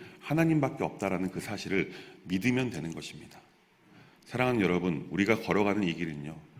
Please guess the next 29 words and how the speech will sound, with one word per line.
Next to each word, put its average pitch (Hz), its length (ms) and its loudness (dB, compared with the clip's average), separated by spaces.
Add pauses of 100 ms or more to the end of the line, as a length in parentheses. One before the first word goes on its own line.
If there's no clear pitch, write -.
(160)
결코 101 640 -2
평탄한 151 480 -2
길만 98 260 2
있는 80 200 -2
것이 80 240 -4
아닙니다. 73 440 -14 (420)
결코 117 220 2
쉬운 196 380 4
길만 139 280 4
있는 90 200 2
것이 82 240 -4
아닙니다. 80 400 -12 (800)
이 110 40 0
쉽지 180 300 2
않은 160 200 8
길을 135 180 6
걸어가다 98 440 2
보면 78 360 -4 (420)
도무지 147 400 2
이해되지 107 400 2
않고 80 480 -6 (420)
정말 123 260 0
어려운 120 420 4
상황이, 85 400 -6 (320)
고난 127 500 2
앞에서 85 580 -4 (340)
하나님이 156 760 4
원망될 110 580 2
때가 95 340 -2